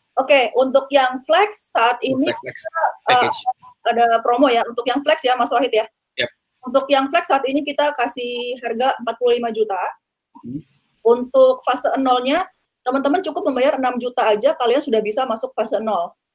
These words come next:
Speaker 2: Ah.
Speaker 1: Nah, yang menariknya lagi, Mas Wahid,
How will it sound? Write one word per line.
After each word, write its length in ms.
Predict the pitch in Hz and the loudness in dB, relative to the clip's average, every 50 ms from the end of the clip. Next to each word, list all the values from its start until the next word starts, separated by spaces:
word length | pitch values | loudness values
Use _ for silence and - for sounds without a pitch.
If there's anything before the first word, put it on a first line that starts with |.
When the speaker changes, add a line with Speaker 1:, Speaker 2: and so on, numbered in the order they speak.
| _ - - | _ -14 -12
Speaker 2:
Ah. 160 | 110 - - 208 _ _ _ - | -10 -10 -10 -14 _ _ _ -8
Speaker 1:
Nah, 340 | 226 226 220 220 208 202 196 196 202 - - | -4 0 0 2 0 0 -2 -6 -10 -10 -2
yang 240 | 220 226 220 220 226 | 2 2 2 4 2
menariknya 480 | 220 214 214 214 220 208 - 220 214 | 0 2 2 0 -2 -2 0 2 4
lagi, 240 | 208 233 247 247 262 | 4 4 2 0 -4
Mas 240 | 226 - 214 220 - | -4 -4 -4 -2 0
Wahid, 400 | 220 226 226 233 202 196 214 | -2 -2 0 2 2 2 2